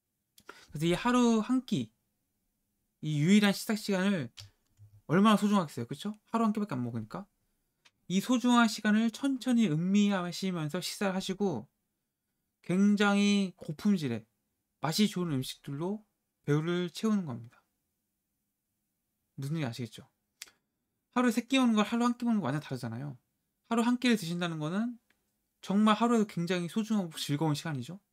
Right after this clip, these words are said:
그럼 그 식사를 아무거나 때우면 안 된다는 거예요.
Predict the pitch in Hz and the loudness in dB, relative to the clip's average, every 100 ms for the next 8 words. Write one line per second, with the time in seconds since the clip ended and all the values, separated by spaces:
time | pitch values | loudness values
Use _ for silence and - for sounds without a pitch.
0 | _ _ _ _ _ _ 185 190 190 - | _ _ _ _ _ _ -2 0 0 -2
1 | - 220 233 254 _ _ _ - 175 233 | -2 0 0 -2 _ _ _ -2 2 2
2 | 226 202 180 190 170 123 131 131 143 - | 0 -2 -2 -4 -4 -6 -8 -10 -12 -16